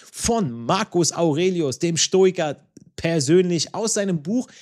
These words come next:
Selbstbetrachtungen, Meditation, Buch Nummer fünf.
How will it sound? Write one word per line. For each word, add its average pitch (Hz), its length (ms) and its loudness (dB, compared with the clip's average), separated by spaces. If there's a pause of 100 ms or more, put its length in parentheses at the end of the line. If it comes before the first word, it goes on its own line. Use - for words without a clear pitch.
(160)
Selbstbetrachtungen, 139 1300 -4
Meditation, 135 720 -4
Buch 135 180 -4
Nummer 127 180 -4
fünf. 254 300 0